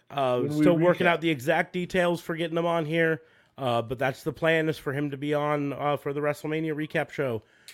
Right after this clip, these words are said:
Speaker 1: So, um, yeah. But on that
Speaker 2: Probably
Speaker 1: note
Speaker 2: the night one recap, 'cause he likes Sunday afternoons a lot.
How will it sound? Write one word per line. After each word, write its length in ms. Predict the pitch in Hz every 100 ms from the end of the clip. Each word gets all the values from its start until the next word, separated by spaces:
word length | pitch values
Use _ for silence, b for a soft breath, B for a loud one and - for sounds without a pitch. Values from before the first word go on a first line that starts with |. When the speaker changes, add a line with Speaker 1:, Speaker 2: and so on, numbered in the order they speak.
| b
Speaker 1:
So, 560 | - 147 151 139 139 139
um, 640 | 127 131 139 143 147 139
yeah. 380 | 131 156 208 127 - _ _ _
But 100 | 135
on 140 | 175
that 60 | 196 196
Speaker 2:
Probably 160 | 196
Speaker 1:
note 40 | 196
Speaker 2:
the 80 | 180
night 260 | 175 175
one 180 | 160 170
recap, 360 | 165 160 156 151
'cause 160 | 143
he 60 | 139
likes 240 | 147 147
Sunday 320 | - 147 143 131
afternoons 560 | 120 - 107 101 80 -
a 60 | 98
lot. 320 | 95 80